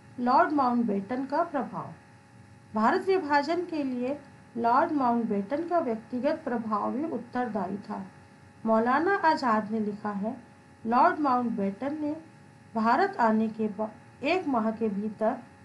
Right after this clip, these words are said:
पाकिस्तान के प्रबल विरोधी नेहरू विभाजन के समर्थक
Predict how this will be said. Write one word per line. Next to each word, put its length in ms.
पाकिस्तान 720
के 160
प्रबल 540
विरोधी 720
नेहरू 340
विभाजन 600
के 160
समर्थक 640